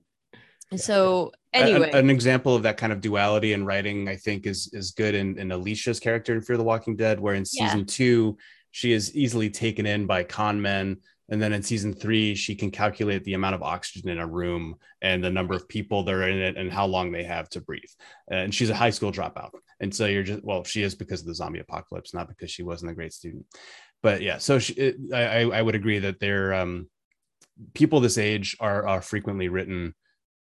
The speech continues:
Speaker 1: to make bad choices, but then you can also have them be geniuses, and it,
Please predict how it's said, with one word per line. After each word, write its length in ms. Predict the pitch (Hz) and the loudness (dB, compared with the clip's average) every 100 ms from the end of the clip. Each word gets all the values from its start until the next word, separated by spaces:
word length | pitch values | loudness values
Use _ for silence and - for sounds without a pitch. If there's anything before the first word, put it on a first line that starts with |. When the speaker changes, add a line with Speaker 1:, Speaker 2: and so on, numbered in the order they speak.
| _ | _
Speaker 1:
to 220 | - 110 104 | 0 2 4
make 320 | 92 90 - | 2 0 0
bad 300 | 98 92 82 _ | 2 2 -2 _
choices, 600 | - 131 120 110 101 90 | 0 4 4 2 -2 -4
but 200 | - 98 | -4 -2
then 460 | - 92 87 85 85 | 0 0 -2 -6 -8
you 140 | 95 | -10
can 140 | 90 98 | -6 -2
also 280 | 90 - 92 | -2 -2 -2
have 220 | 90 82 | -4 -4
them 160 | 87 | -6
be 220 | 82 85 82 | -6 -8 -8
geniuses, 640 | - 95 87 85 82 82 | -6 -4 -4 -6 -10 -12
and 100 | 85 | -12
it, 140 | 82 | -14